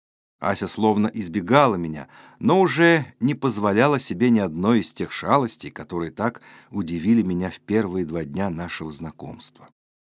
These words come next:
Она казалась втайне огорченной или смущенной. Она и смеялась меньше. Я с любопытством наблюдал за ней. Она довольно хорошо говорила по-французски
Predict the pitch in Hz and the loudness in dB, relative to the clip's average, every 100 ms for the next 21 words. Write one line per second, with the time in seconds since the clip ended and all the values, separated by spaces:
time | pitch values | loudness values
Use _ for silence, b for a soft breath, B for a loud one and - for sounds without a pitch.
0 | _ _ _ _ _ 98 127 131 123 127 | _ _ _ _ _ 0 2 2 4 4
1 | 117 - - 143 143 135 127 117 _ _ | 2 -4 2 2 4 2 2 0 _ _
2 | _ - 95 104 - - 147 180 175 170 | _ -12 -6 -6 -6 -2 2 2 2 -2
3 | - - 156 160 - 156 160 - - 143 | -4 -4 -4 -4 -6 -10 -10 -12 -2 2
4 | 95 78 76 67 _ B B - 92 110 | 2 0 -10 -18 _ B B -8 0 4
5 | 113 92 _ _ - 107 - 104 92 98 | 4 2 _ _ -10 -8 -4 -2 0 2
6 | 113 135 - 120 131 123 - _ _ _ | 2 0 -6 -8 -8 -10 -14 _ _ _
7 | _ _ _ - 117 113 110 110 127 - | _ _ _ 0 2 4 2 2 -2 0
8 | 107 110 104 92 98 98 87 78 76 73 | -2 -2 -2 -4 -2 0 0 -2 -10 -14
9 | - _ _ _ - 113 120 160 185 165 | -18 _ _ _ -2 2 6 6 4 2
10 | 151 139 165 143 156 147 143 135 143 143 | -2 -2 -2 -2 0 -2 -2 -6 -4 -4
11 | - 202 - - 156 | -2 -2 -2 -8 -10